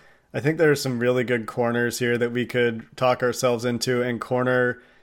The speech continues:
if you listen to Austin Gale on the Bengals Booth podcast, is a position that is highly valuable in the N F L and is a position that is really easy to argue that the Bengals need. You could replace one Alabama corner with another. Trayvon Diggs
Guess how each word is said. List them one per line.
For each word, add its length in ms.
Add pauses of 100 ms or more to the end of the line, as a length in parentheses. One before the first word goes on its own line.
(100)
if 100
you 80
listen 300
to 80
Austin 460
Gale 320
on 200
the 60
Bengals 480
Booth 280
podcast, 680
is 140
a 40
position 480
that 160
is 140
highly 340
valuable 480
in 60
the 120
N 100
F 180
L 320 (480)
and 180
is 120
a 40
position 380
that 340
is 280
really 340
easy 220
to 100
argue 240
that 140
the 60
Bengals 380
need. 220
You 80
could 100
replace 400
one 160
Alabama 460
corner 240
with 120
another. 300
Trayvon 500
Diggs 380